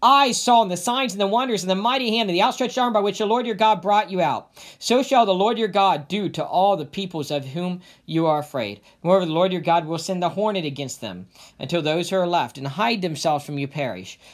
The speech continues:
You shall not dread them, for the Lord your God is in your, in, in your midst, a great and awesome God.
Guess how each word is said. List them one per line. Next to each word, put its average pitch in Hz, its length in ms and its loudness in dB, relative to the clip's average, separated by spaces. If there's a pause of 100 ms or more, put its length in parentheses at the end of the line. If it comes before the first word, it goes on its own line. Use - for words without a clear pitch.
You - 100 -12
shall 196 100 -2
not 214 240 0
dread 202 260 2
them, 233 160 -4
for 214 100 -4
the 185 100 0
Lord 220 120 0
your 220 80 -2
God 208 220 2
is 190 100 -6
in 202 140 -4
your, 175 180 -4
in, 190 220 -4
in 214 180 -4
your 196 140 0
midst, 196 400 -2
a 170 60 -4
great 214 500 -4
and 202 80 -4
awesome 190 400 -2
God. 135 420 -2